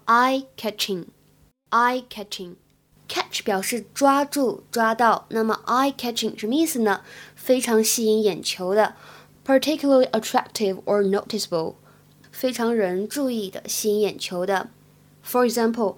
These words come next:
an eye-catching advertisement，一条非常惹眼、非常醒目的广告。An eye-catching advertisement。那再比如说，看这句话，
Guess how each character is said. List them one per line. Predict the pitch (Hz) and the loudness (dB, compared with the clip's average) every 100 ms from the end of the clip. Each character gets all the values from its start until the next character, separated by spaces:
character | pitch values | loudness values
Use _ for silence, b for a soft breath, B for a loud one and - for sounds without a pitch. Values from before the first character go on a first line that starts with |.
| B B | B B
an | 214 214 | -6 -2
eye-catching | - 247 269 254 240 233 226 | 0 2 2 0 -2 -2 -2
advertisement， | 208 202 196 214 208 214 175 - - b b b b b | -2 -2 -4 0 0 0 -4 -8 -14 b b b b b
一 | 262 | 0
条 | 247 247 | 4 4
非 | 247 294 | 2 -2
常 | 285 277 | 0 0
惹 | 220 214 | 2 0
眼、 | 240 220 - - | 0 -4 -8 -6
非 | 240 | -4
常 | 226 220 | -2 -2
醒 | 226 202 | -2 -2
目 | 214 | 0
的 | 226 | 0
广 | 214 170 | 0 -2
告。 | 175 185 - _ b b b | 0 0 -2 _ b b b
An | 208 220 | -2 0
eye-catching | - 247 285 - 247 220 233 | 6 6 6 2 -2 0 0
advertisement。 | 214 202 202 208 208 196 175 - - - _ b b b b | 0 0 -2 -2 -2 -2 -4 -8 -14 -18 _ b b b b
那 | - 269 | 0 4
再 | 311 | 6
比 | 247 | 6
如 | 233 233 | 4 4
说， | 277 | 2
看 | 285 294 254 | 2 2 2
这 | 320 | 0
句 | 247 | 0
话， | 220 226 208 - | 0 0 0 -2